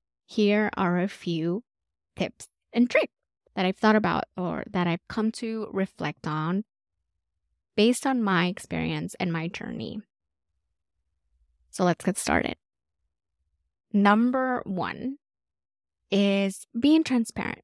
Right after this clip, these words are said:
What I mean by that is that if you value transparency, honesty, authenticity, all of those things within yourself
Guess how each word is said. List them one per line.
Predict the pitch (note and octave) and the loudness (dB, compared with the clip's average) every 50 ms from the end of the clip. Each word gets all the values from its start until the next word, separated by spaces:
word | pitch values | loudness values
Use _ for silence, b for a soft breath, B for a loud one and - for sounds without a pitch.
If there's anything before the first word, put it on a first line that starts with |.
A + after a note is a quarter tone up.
| _ _ | _ _
What | B3 B3 A#3+ A#3+ | 2 4 4 4
I | B3 C4 C4+ C#4 C#4+ C#4+ D4 D4 C#4+ C#4 C#4+ - - _ | 4 2 2 0 -2 -4 -6 -8 -8 -8 -8 -10 -6 _
mean | A3 A3 G#3 G#3 G#3 G#3 G#3 G#3 G3+ G3+ G#3 G#3+ _ - | 2 4 4 4 4 4 2 0 -2 -2 -4 -8 _ -10
by | - F#3 F#3 F#3 F#3 | -6 -4 -4 -4 -4
that | - - - - A#3 C4+ - _ | -4 -6 -4 -2 -4 -4 -2 _
is | A3 G#3 G3+ G3+ G3 G3 F#3+ - - _ | 4 6 8 8 6 6 4 0 -4 _
that | - F#3+ F#3 F3+ F3 D#3 - - - _ - _ _ | 0 0 2 2 0 0 -2 -4 -8 _ -20 _ _
if | G#3+ A#3 A#3 - - - | 2 2 2 2 -2 -6
you | - - B3+ C#4 D4 C#4+ B3 | -4 0 0 0 0 0 -2
value | A3+ G#3+ G3 F#3 F3 F3 F3 E3+ - - - - - - - B3 _ _ _ _ _ _ _ _ _ _ _ _ _ | 0 0 0 0 0 0 -2 -2 -4 -8 -8 -8 -8 -8 -10 -10 _ _ _ _ _ _ _ _ _ _ _ _ _
transparency, | - - G#3+ G3+ G3 - - _ - G#3 G3 G3+ G3 F#3+ - - - - - - - - _ _ _ _ _ _ _ _ _ _ _ _ | -14 -8 -6 -6 -6 -6 -6 _ 2 4 6 6 4 4 2 -2 -10 -10 -8 -8 -10 -10 _ _ _ _ _ _ _ _ _ _ _ _
honesty, | - G3+ G3 G3+ G3+ G#3 G3+ G3+ - - - - - - - G1+ - - _ _ _ _ _ _ _ _ - - | 0 2 2 4 4 4 4 2 0 -4 -12 -10 -10 -10 -10 -8 -10 -12 _ _ _ _ _ _ _ _ -2 -2
authenticity, | A3 _ - G#3+ G#3+ G#3+ - - - - G#3+ G#3+ - - - G3+ G3+ - - - - - A#3 _ _ - | -2 _ -2 -2 -2 -2 -4 -6 -4 -2 -2 -2 -2 -6 -8 -8 -6 -6 -8 -8 -8 -10 -12 _ _ 2
all | - A#3+ C4+ D4+ | 4 4 4 4
of | D4 D4 | 2 2
those | - B3+ A#3+ A3+ | 0 0 0 0
things | - - - F#3 - - - G#3 A3 - | -6 -6 -6 -6 -6 -6 -8 -10 -10 -2
within | - G#3+ G#3 G#3+ G#3 G3+ | -2 0 2 2 2 2
yourself | F#3+ F3+ F3+ F3+ - - F#3 F3+ F3+ F3 F3+ F#3+ | 2 0 -2 -4 -4 -2 0 2 2 2 2 0